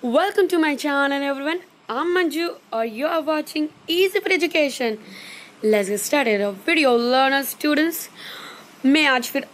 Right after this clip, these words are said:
आपके लिए लेकर आई हूँ एफ़ए वीडियो बुक से रिलेटेड lesson number sixteen about the climate। तो प्लीज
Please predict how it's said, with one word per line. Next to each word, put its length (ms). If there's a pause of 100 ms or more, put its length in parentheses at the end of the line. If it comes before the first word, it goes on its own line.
(120)
आपके 260
लिए 100
लेकर 320
आई 200
हूँ 200 (1900)
एफ़ए 680
वीडियो 440 (180)
बुक 120
से 280
रिलेटेड 420 (960)
lesson 380
number 240
sixteen 920 (160)
about 440
the 100 (160)
climate। 640
तो 60 (340)
प्लीज 500